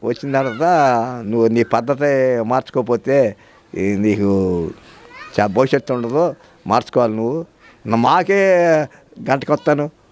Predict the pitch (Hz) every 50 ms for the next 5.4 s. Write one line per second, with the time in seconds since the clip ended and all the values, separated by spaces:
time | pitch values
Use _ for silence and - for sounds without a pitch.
0 | _ - - 123 135 123 147 147 147 143 127 139 123 117 123 120 120 123 123 156
1 | 160 156 147 143 139 151 175 202 - - - - - - - - - - - 120
2 | - - 143 156 165 160 160 160 160 160 139 180 175 165 160 151 151 156 151 156
3 | - 156 156 147 147 147 143 139 127 131 131 131 - 120 127 131 135 139 139 131
4 | 139 139 131 - - 165 127 120 110 - 123 127 127 120 127 123 117 151 143 143
5 | 135 117 - 214 208 139 107